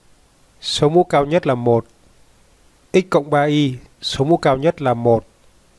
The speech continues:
Như vậy, các em lấy tích của hai nhân tử này.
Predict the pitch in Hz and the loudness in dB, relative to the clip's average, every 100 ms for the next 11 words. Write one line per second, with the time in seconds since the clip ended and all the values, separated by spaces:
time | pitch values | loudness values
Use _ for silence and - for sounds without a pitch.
0 | _ _ - _ _ _ - 165 165 151 | _ _ -20 _ _ _ -2 0 2 0
1 | _ _ _ _ _ _ _ _ _ _ | _ _ _ _ _ _ _ _ _ _
2 | - 151 151 165 165 208 - - 113 113 | -2 0 2 0 2 -2 -2 -6 -2 -2
3 | 147 151 147 143 113 117 127 | 0 -2 0 -2 -2 -2 -2